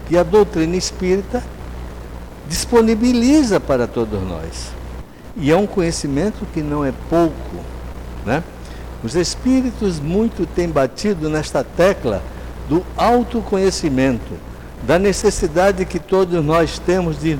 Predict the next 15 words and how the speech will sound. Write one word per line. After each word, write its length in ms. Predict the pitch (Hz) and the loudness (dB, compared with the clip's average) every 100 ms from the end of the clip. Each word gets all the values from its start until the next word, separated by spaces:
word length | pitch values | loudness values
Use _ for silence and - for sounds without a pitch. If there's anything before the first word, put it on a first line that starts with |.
| 143 | -2
nos 240 | 196 226 | -2 -2
conhecermos. 960 | - 202 202 196 - 139 135 117 107 - - - - - - - - - - - | -2 0 2 0 0 2 2 2 -4 -8 -10 -12 -12 -10 -10 -10 -12 -12 -14 -10
Porque, 220 | - 220 | 0 2
por 180 | - 285 | 2 0
incrível 500 | 294 - 277 240 214 | 0 2 2 2 0
que 140 | 190 | -2
pareça, 680 | - 120 110 175 185 - 95 - - - - - - - - | 0 0 4 4 2 -2 -6 -8 -12 -12 -12 -12 -12 -14 -8
nós 360 | 127 151 185 165 | 0 2 4 2
ainda 340 | 170 170 185 | 2 0 0
não 300 | 170 151 175 | 0 0 0
nos 260 | 165 190 - | 0 -2 -4
conhecemos, 880 | - 180 190 - 101 98 85 - - - - - | -6 -4 -4 -4 -4 -6 -8 -10 -12 -14 -14 -8
né? 160 | 90 131 - - - - - - - | -6 -6 -8 -12 -12 -12 -12 -12 -6
A 80 | 104 | -4
gente 840 | 107 165 165 - 160 147 131 107 | 0 0 0 0 2 4 4 2